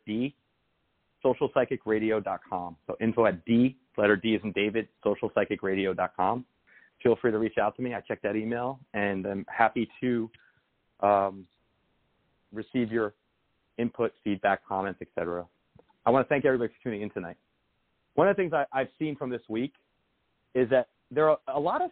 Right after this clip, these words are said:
similar requests for readings across the line with different areas, usually romance, usually career, sometimes a difficult person in the work environment. You'll find these trends. And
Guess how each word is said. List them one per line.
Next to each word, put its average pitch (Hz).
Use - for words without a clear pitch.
similar 226
requests 180
for 170
readings 139
across 120
the 113
line 110
with 101
different 104
areas, 90
usually 143
romance, 127
usually 127
career, 110
sometimes 123
a 110
difficult 120
person 123
in 123
the 117
work 120
environment. 123
You'll 123
find 127
these 113
trends. 92
And 117